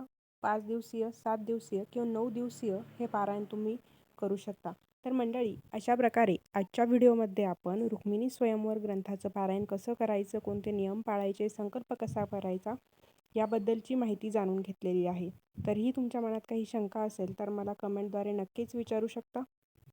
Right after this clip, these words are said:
व्हिडिओ तुम्हाला आवडला असेल तर व्हिडिओला लाईक नक्की करा, शेअर करा, जास्तीत जास्त तुमच्या मित्रमैत्रिणींमध्ये शेअर करा.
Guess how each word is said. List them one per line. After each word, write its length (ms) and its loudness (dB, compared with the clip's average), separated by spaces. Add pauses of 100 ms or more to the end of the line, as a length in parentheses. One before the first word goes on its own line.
(680)
व्हिडिओ 240 8
तुम्हाला 320 2
आवडला 280 2
असेल 320 -4
तर 100 -6
व्हिडिओला 320 0
लाईक 300 0
नक्की 240 -4
करा, 260 -4
शेअर 280 2
करा, 260 -2 (480)
जास्तीत 420 0
जास्त 300 -4
तुमच्या 380 -2
मित्रमैत्रिणींमध्ये 1080 -2 (340)
शेअर 380 4
करा. 180 2